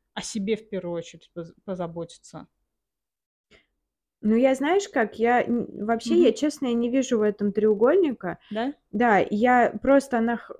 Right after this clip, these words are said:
Speaker 2: хоч-, ну, ш-, типа, она у тебя просит помощи,
Speaker 1: Мгм.
Speaker 2: но фишка в том, что, ну, как бы ты не можешь дать, и это
Speaker 1: Мгм.
Speaker 2: нормально тоже. Ш-,
Speaker 1: Да.
Speaker 2: ну, не вс-, не всегда ты можешь помочь.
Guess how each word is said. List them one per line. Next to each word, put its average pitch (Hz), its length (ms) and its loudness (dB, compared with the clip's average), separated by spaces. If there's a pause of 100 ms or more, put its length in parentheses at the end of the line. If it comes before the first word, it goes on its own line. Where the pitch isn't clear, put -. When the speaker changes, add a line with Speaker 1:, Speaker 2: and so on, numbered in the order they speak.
Speaker 2:
хоч-, 240 440 -2
ну, 254 300 -2
ш-, - 100 -10 (160)
типа, 226 220 0
она 233 180 0
у 240 40 -2
тебя 226 220 0
просит 226 420 -2
помощи, 311 640 0 (220)
Speaker 1:
Мгм. 240 260 -4 (140)
Speaker 2:
но 247 200 4
фишка 285 420 -2
в - 80 -14
том, 359 240 2
что, 277 460 2
ну, 262 200 0
как 226 200 0
бы 214 100 0
ты 240 140 -4
не 262 120 2
можешь 233 420 0
дать, 190 440 -2 (200)
и - 200 -2
это 220 240 2
Speaker 1:
Мгм. 240 40 2
Speaker 2:
нормально 233 500 4
тоже. 165 520 -2 (580)
Ш-, 190 120 -4
Speaker 1:
Да. - 20 -
Speaker 2:
ну, 220 140 6
не 233 180 6
вс-, - 220 -8
не 220 160 6
всегда 247 340 2
ты 226 140 2
можешь 196 440 2
помочь. 190 540 0